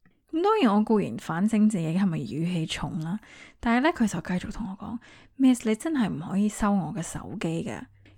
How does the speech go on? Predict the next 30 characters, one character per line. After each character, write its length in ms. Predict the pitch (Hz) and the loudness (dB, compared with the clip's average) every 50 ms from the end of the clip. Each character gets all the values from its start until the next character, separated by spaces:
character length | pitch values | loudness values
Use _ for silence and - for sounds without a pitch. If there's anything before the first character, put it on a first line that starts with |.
| - - | -4 0
因 80 | 311 | 4
為 140 | 302 269 226 202 | 6 6 6 6
呢， 260 | 196 190 190 196 202 190 | 4 4 4 4 2 2
我 200 | 175 156 214 262 | 2 2 2 2
屋 60 | 277 - | 2 0
企 180 | - - 214 208 | -2 -2 0 0
人 120 | 202 165 165 - 95 | 0 -2 -4 -6 -8
會 120 | 117 - 175 | -6 -4 -4
好 220 | 185 - - 147 | -4 -6 -6 -4
嬲、 400 | 151 175 196 208 214 214 214 214 | 0 2 2 4 4 4 2 2
好 220 | 208 - 175 180 | 0 -2 -2 -2
失 260 | 202 - - - 233 - - - | -2 -4 -2 -2 -2 -2 -2 -2
望， 200 | 214 190 156 170 208 - - - - - | -2 0 0 -2 -6 -8 -12 -18 -20 -10
甚 180 | - - 240 226 | -4 0 2 4
至 120 | 214 220 226 | 4 4 4
佢 100 | 226 233 | 4 2
返 240 | 233 - 277 294 302 | 2 2 2 4 4
到 80 | 254 | 4
去 140 | 214 202 180 | 2 2 0
會 180 | 165 160 - - | 0 0 -2 -4
打 440 | - - - - 117 127 147 175 190 | -4 -6 -6 -4 -4 -2 -2 0 0
我 240 | 196 175 - - - | 0 -2 -2 -6 -10
嘅。」 140 | - - - - - _ _ _ _ _ _ _ _ _ | -10 -12 -12 -14 -20 _ _ _ _ _ _ _ _ _
我 100 | - 240 | 2 4
做 140 | 233 226 208 | 4 4 2
老 120 | 180 180 175 | 0 0 -2
師 160 | 185 - 202 | -2 -4 -4
心 40 | 214 | -2
諗： 360 | - 220 208 196 175 214 208 - _ _ _ - | 0 0 0 0 0 -2 -6 -8 _ _ _ -6
「哇， 340 | 190 185 180 165 151 - | -6 -6 -4 -6 -10 -12